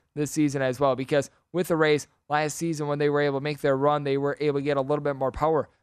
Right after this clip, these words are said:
than they've been able to this season. The Rays are one of your bottom teams, as a matter of fact, out there in the American League in terms of home runs per game. They are twenty-third, as a matter of fact, for the Baltimore Orioles. They're more around league average, and they've been able to hit a few more home runs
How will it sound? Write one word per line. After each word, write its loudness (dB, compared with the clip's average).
than -4
they've -2
been 0
able 0
to -6
this -4
season. -8
The -8
Rays 0
are 2
one -2
of -6
your -6
bottom 0
teams, -6
as -8
a -14
matter -2
of -14
fact, -2
out -2
there 2
in -4
the -2
American -2
League 0
in -8
terms 0
of -12
home -2
runs 0
per -6
game. -4
They 0
are -2
twenty-third, -2
as -8
a -6
matter 4
of -6
fact, 0
for -2
the -4
Baltimore -4
Orioles. 2
They're -12
more 4
around 2
league 0
average, 0
and -2
they've -2
been -2
able 0
to 0
hit -2
a -18
few -2
more 2
home 0
runs 0